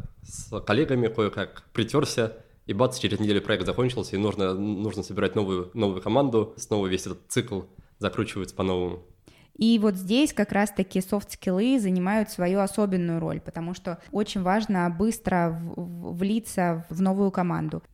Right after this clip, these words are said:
Speaker 2: Очень важно подстраиваться под изменения этой команды. Да, у нас есть такой термин, как гибкая команда на платформе. Это команда, которая собирается под проект с высокой степенью неопределенности на старте, когда непонятно, каким будет результат в конце,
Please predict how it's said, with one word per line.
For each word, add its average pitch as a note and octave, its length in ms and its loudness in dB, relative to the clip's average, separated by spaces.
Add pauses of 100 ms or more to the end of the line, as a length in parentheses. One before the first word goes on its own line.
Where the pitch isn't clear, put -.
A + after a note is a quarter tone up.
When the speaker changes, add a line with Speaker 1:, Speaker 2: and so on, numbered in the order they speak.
(440)
Speaker 2:
Очень G3 360 0
важно G3 520 2 (240)
подстраиваться G3 720 2
под G3 240 -2
изменения G3 540 4
этой D#3+ 120 -4
команды. D#3 480 -2
Да, E3+ 140 -2
у F#3+ 40 0
нас F3+ 240 0
есть F#3 160 0
такой F3 240 -2
термин, F#3 340 4
как F3 180 -2
гибкая A#3 400 4
команда E3 500 2
на D#3+ 100 -2
платформе. E3 600 2 (320)
Это - 160 0
команда, G#3+ 400 4
которая F#3 340 2
собирается G3 640 2
под F#3 500 0 (300)
проект G3+ 440 4
с - 60 -8
высокой G3+ 400 2
степенью G#3 380 2
неопределенности F#3 680 2
на F#3+ 140 2
старте, - 420 -4
когда F3 240 0
непонятно, G#3 540 2
каким A#3 320 0
будет G#3 240 2
результат F#3+ 480 0
в - 60 -20
конце, E3 420 -4